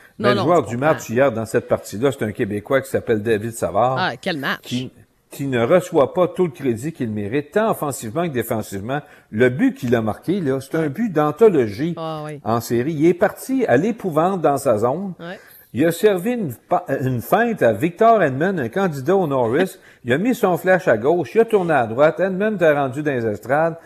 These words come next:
Speaker 2: Déjoue le gardien de but avec un tir, euh, exceptionnel. Chapeau hier
Speaker 1: Ah, vraiment.
Speaker 2: aux, euh, aux joueurs des Jackets de Columbus
Speaker 1: Ils ont du
Speaker 2: qui sont
Speaker 1: caractère.
Speaker 2: revenus.
Speaker 1: Ils ont du caractère,
Speaker 2: Mais
Speaker 1: en tout cas.
Speaker 2: Quel spectacle partout.
Speaker 1: Ah,
Speaker 2: C'est
Speaker 1: vraiment.
Speaker 2: la même chose. Je suivais le, tes Islanders contre les Pingouins.
Speaker 1: Ouais.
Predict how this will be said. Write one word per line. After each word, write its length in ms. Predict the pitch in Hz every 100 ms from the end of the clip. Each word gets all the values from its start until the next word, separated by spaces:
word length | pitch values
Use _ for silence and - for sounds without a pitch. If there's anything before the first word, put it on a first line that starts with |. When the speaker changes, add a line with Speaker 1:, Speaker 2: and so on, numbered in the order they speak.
| - _
Speaker 2:
Déjoue 460 | 110 117 226 180 240
le 60 |
gardien 400 | 160 151 127 135
de 60 | 127
but 100 | 165
avec 260 | 147 127 135
un 160 | 117
tir, 380 | 104 165 185 156
euh, 220 | 117 101 -
exceptionnel. 720 | 135 - 190 - 104 113 143 135 _ _ _ _
Chapeau 640 | - - 220 190 - 208 180
hier 460 | 123 127 135 165 160
Speaker 1:
Ah, 20 |
vraiment. 300 | 156 151 151 151
Speaker 2:
aux, 280 | 113 110 107
euh, 580 | 104 101 98 98 95 90
aux 200 | 107 123
joueurs 240 | 110 160 170
des 180 | 127 104
Jackets 460 | 131 123 170 160
de 80 | 120
Columbus 420 | 123 113 107 107
Speaker 1:
Ils 60 | 160
ont 60 |
du 80 | 185
Speaker 2:
qui 80 | 262
sont 60 | 247
Speaker 1:
caractère. 320 | 254 120 220
Speaker 2:
revenus. 260 | 120 147 160 -
Speaker 1:
Ils 40 | 165
ont 80 |
du 80 | 165
caractère, 460 | 226 214 208 220 190
Speaker 2:
Mais 220 | 147 156
Speaker 1:
en 0 |
tout 40 | 156
cas. 120 | 131 _ _ _ -
Speaker 2:
Quel 280 | 220 240 240
spectacle 840 | - 123 95 - 165 180 - 95 -
partout. 440 | 101 - - 156 - -
Speaker 1:
Ah, 160 | 185 202
Speaker 2:
C'est 60 | 170
Speaker 1:
vraiment. 140 | 175
Speaker 2:
la 60 | 190
même 200 | 190 156
chose. 380 | 196 214 202 127
Je 60 |
suivais 400 | - 175 143 196
le, 180 | 214 110
tes 180 | - 147
Islanders 680 | 151 175 170 139 160 190 -
contre 260 | 143 131
les 80 | 123
Pingouins. 480 | 110 113 98 117 196
Speaker 1:
Ouais. 280 | 165 185 220